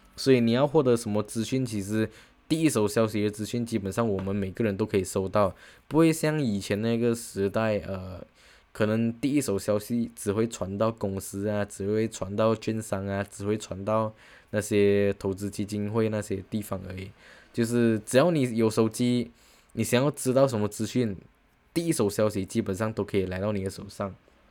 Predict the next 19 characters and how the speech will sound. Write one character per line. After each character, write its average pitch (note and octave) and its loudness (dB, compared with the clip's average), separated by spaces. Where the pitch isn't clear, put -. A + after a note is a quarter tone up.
只 A#2 2
要 C3+ 8
你 G#2 -2
愿 A#2 0
意 C3 -2
去 A#2 0
查 - -6
资 G2 -4
料， G2 0
这 C3+ -2
个 D3 2
是 D3 0
我 A2 4
自 F#2+ -2
己 G2+ 2
认 A2 -2
为 F#2+ -4
的 G2 -6
啦。 F#2 -10